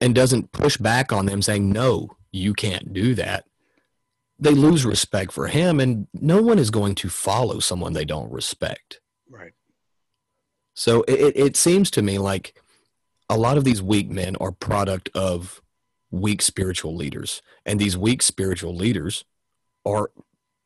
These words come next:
Speaker 1: on the same back turn, products of weak men and weak spiritual leaders. It sa-, it sounds like a very vicious cycle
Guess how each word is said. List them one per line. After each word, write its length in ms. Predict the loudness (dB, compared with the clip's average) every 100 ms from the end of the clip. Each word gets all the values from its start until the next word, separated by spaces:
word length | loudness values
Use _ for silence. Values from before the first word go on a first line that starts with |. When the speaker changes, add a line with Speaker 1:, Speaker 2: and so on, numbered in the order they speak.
| _ _ _ -8
Speaker 1:
on 120 | -4
the 80 | -2
same 360 | -2 -2 -4
back 280 | -4 -4 -4
turn, 380 | -4 -2 -2 -6 _ _ _ _ _ -12
products 460 | -6 -4 -2 -4 -2
of 420 | -2 -2 -6 -14 _ _ _ _ _
weak 400 | -8 -4 -4 -4
men 300 | -6 -2 -2
and 220 | -2 -2 -2
weak 200 | -2 -2
spiritual 400 | -2 -2 -2 0
leaders. 280 | 0 0
It 80 | 0
sa-, 240 | 2 2 0
it 80 | 0
sounds 240 | 2 2
like 120 | 2
a 60 | 0
very 320 | 0 0 0
vicious 440 | 0 -2 -2 -2 -2
cycle 580 | 0 0 -2 -2 -6